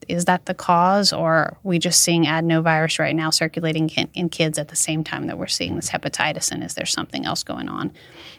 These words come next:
And so I know that there are lots of very smart epidemiologists on the case, both here and in Europe, working together to, to figure it out so that we can help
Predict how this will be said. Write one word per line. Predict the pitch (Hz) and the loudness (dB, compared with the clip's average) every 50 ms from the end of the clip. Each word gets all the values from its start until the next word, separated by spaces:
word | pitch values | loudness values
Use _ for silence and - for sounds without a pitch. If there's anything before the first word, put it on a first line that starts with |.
| - _ | -6 _
And | - 175 - | 4 4 6
so | - 175 165 | 6 6 6
I | 156 - - 170 | 6 6 6 6
know | 170 165 160 | 6 6 4
that | 156 151 - | 4 0 -2
there | - 170 165 | 0 2 4
are | 160 | 4
lots | 160 160 165 165 - | 4 4 2 2 -2
of | 170 | -2
very | 170 165 165 | -2 -2 -2
smart | - - 175 170 - | 2 2 2 4 2
epidemiologists | 170 - 180 175 175 170 165 160 165 165 175 170 175 165 - 170 | 0 -2 -2 0 2 4 4 4 4 4 2 2 0 0 0 2
on | 165 165 | 2 2
the | 160 | 0
case, | 160 - 170 165 165 - | 2 2 2 2 2 0
both | - 170 160 156 - | 0 -2 -2 -2 -4
here | - - 196 190 190 180 | -4 -2 0 0 2 0
and | - - 175 185 | 0 2 4 4
in | 185 180 170 | 6 6 6
Europe, | 156 147 156 151 139 - - _ _ - - - - _ | 4 2 2 0 0 -2 -6 _ _ -20 -20 -20 -10 _
working | - 175 165 - - 175 165 | 4 4 6 6 6 4 4
together | 156 - 170 170 160 156 165 156 | 4 2 0 2 2 2 2 -2
to, | 151 - - 147 147 160 180 - _ _ _ _ _ _ _ | -2 -2 -2 -2 -2 -2 -4 -10 _ _ _ _ _ _ _
to | - - 180 | -4 -4 0
figure | - 180 175 170 165 160 | 0 0 0 2 2 2
it | 160 165 | 4 6
out | 156 156 156 - | 6 4 4 2
so | - 165 | -2 -2
that | 160 147 123 | -2 -2 -4
we | 120 - | -4 -10
can | - - - 165 151 156 - - _ _ _ _ _ | -10 -6 -4 -2 -2 -2 -4 -6 _ _ _ _ _
help | - 190 180 - - | 2 2 2 2 2